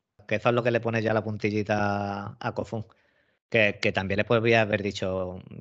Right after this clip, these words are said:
"Coño, tú eres mi hermano, ¿qué quieres que, que te diga?", ¿sabes? Que, pero es que no le contesta. Bueno, llegan a Pensa, vemos que Baba pasa la noche calentito con Magra, que yo no sé si era necesario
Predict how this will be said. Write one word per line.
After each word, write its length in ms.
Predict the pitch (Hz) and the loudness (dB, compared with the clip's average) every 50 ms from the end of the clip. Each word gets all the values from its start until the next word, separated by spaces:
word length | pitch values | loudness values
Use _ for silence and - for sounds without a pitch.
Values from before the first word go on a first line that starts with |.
| - - | -14 -10
"Coño, 260 | - 98 104 117 123 123 | -6 -4 -2 0 0 0
tú 100 | - 104 | 2 0
eres 100 | 107 107 | 0 2
mi 80 | 120 131 | 2 0
hermano, 400 | 113 95 131 160 156 107 85 - | 2 2 2 2 0 0 -6 -8
¿qué 100 | - 101 | -10 -6
quieres 220 | - - 107 113 | -2 -2 -2 -2
que, 440 | - - 131 113 113 110 104 110 107 - | 0 0 0 2 0 0 -4 -6 -4 -4
que 100 | 110 107 | -4 -4
te 120 | - 107 | -2 -2
diga?", 320 | 120 156 165 123 101 92 | -2 -2 -2 -2 -4 -4
¿sabes? 240 | 92 104 107 131 151 | -2 0 0 0 0
Que, 80 | 139 113 | 0 -2
pero 140 | 107 104 98 | -2 -2 0
es 40 | - | 0
que 80 | - 127 | 2 4
no 80 | 131 | 6
le 80 | 135 127 | 4 4
contesta. 560 | 123 113 98 - 139 147 - - 95 - - _ _ _ _ _ _ _ - | 4 2 -2 0 -2 -2 -2 -4 -10 -12 -14 _ _ _ _ _ _ _ 0
Bueno, 240 | 117 135 160 175 151 | 4 6 6 6 6
llegan 280 | 139 143 147 151 151 156 | 6 4 4 4 2 0
a 120 | 151 - | 0 2
Pensa, 640 | 175 180 185 175 - - 180 185 196 196 - _ _ - - | 2 2 2 0 -2 -2 0 0 -2 -4 -8 _ _ -20 -16
vemos 420 | - 110 107 120 123 131 135 127 - | -8 -2 0 0 0 0 0 -2 -2
que 240 | - 123 120 120 | 0 2 2 2
Baba 420 | 113 127 139 147 127 120 110 101 92 | 4 4 4 4 4 2 0 0 -2
pasa 240 | - 107 - - 110 | -4 -4 -2 -2 -4
la 80 | 110 | -4
noche 440 | 113 113 110 - - 120 113 113 110 | -4 -6 -8 -6 -4 -4 -2 -2 -2
calentito 540 | - 113 113 117 113 104 - 117 110 120 110 | -2 -2 -2 -2 -2 -2 -4 -4 -4 -2 -2
con 140 | 120 113 110 | -2 -2 0
Magra, 500 | 120 147 160 151 156 160 214 - _ _ _ _ _ | 2 2 2 2 0 -2 -4 -4 _ _ _ _ _
que 540 | - 123 117 113 110 - - - _ _ _ _ _ - | 4 4 6 6 6 2 0 -6 _ _ _ _ _ -4
yo 160 | 147 147 147 | -4 -2 -2
no 100 | 175 208 | -4 -4
sé 160 | 202 220 208 | -6 -6 -10
si 200 | 165 - 156 139 | -4 0 2 4
era 140 | 135 135 127 | 6 6 6
necesario 1300 | 123 123 123 127 120 - 123 117 117 117 117 117 113 113 110 110 110 110 110 110 110 107 107 107 110 117 | 4 4 2 0 0 2 2 2 2 4 2 2 0 0 0 0 -2 -2 -2 -4 -4 -6 -8 -10 -14 -16